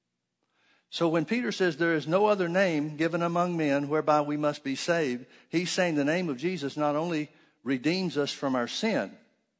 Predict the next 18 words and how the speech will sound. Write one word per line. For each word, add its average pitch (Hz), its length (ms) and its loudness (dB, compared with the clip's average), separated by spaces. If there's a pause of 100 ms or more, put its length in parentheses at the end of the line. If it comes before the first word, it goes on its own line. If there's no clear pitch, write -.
(400)
the 120 80 -4
blood 160 220 4
of 170 120 2
Jesus 147 400 -2
not 151 180 0
only 156 240 0
saved 185 460 0
us 104 380 -4 (460)
or 123 100 -2
paid 175 300 -2
the 139 80 -2
price 175 520 0 (280)
for - 140 -10
sins, - 640 -6 (3000)
but 123 140 -2
that 151 200 2
same 175 340 0
name 147 440 0